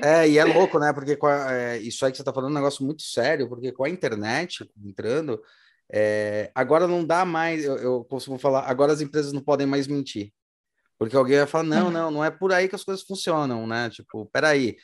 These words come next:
Speaker 1: Häagen-Dazs não tem trezentos anos, ela tem trinta e é uma, um nome inventado, não é de nenhuma família,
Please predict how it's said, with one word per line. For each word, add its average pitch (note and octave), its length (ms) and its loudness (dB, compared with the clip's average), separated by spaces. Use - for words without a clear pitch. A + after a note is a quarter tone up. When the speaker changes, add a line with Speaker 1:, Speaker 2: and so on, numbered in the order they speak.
Speaker 1:
Häagen-Dazs C#3 560 2
não F#3+ 80 -6
tem G#3+ 160 0
trezentos D3 640 0
anos, A#2+ 260 2
ela A#2 180 -2
tem D3 260 -6
trinta F#3 600 2
e G#3 340 -4
é F#3 80 4
uma, F#3 220 0
um F#3 60 0
nome F3 240 2
inventado, F3+ 520 0
não C3+ 100 -4
é - 20 -4
de C#3 120 -10
nenhuma D#3 240 -4
família, D#3 600 -2